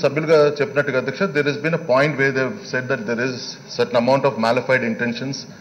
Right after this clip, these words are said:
in this fiber net అనేది ఒక దే-, అనుమానం వాళ్ళు దే-, వ్యక్తం చేశారు అధ్యక్ష. I would just like to briefly tell about what this fiber net అనేది ఉంది అధ్యక్ష. ఈ fiber net అనేది యాక్చువల్‌గా it is best for, it is a broadband based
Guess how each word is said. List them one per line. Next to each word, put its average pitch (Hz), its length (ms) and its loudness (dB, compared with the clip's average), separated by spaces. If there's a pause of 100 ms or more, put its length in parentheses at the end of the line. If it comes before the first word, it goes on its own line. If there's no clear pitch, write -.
(420)
in 117 40 0 (100)
this 117 200 -2
fiber 110 240 4 (100)
net 117 180 0
అనేది 113 320 -2 (440)
ఒక 113 100 -4 (580)
దే-, 110 200 4
అనుమానం 127 360 4 (100)
వాళ్ళు 104 220 -2
దే-, 107 80 0 (220)
వ్యక్తం 139 320 -4
చేశారు 98 300 -4
అధ్యక్ష. - 220 -10 (1500)
I 135 80 6
would 123 160 -4
just 185 160 0
like 196 140 4
to 143 40 -6 (100)
briefly 165 380 -2
tell 147 180 4
about 139 220 2
what 139 160 2
this 143 160 -6
fiber 113 300 2
net 117 180 -2
అనేది 101 260 -4
ఉంది 80 220 -10
అధ్యక్ష. 69 260 -18 (280)
ఈ 80 40 -18 (140)
fiber 135 280 4 (100)
net 160 200 4
అనేది 147 260 2
యాక్చువల్‌గా 135 400 0
it 127 100 -8
is 113 40 -6 (100)
best 117 240 -2
for, 139 120 -2 (760)
it 127 120 -4
is 147 60 -4 (120)
a - 20 6 (340)
broadband 143 580 6 (160)
based 135 300 -2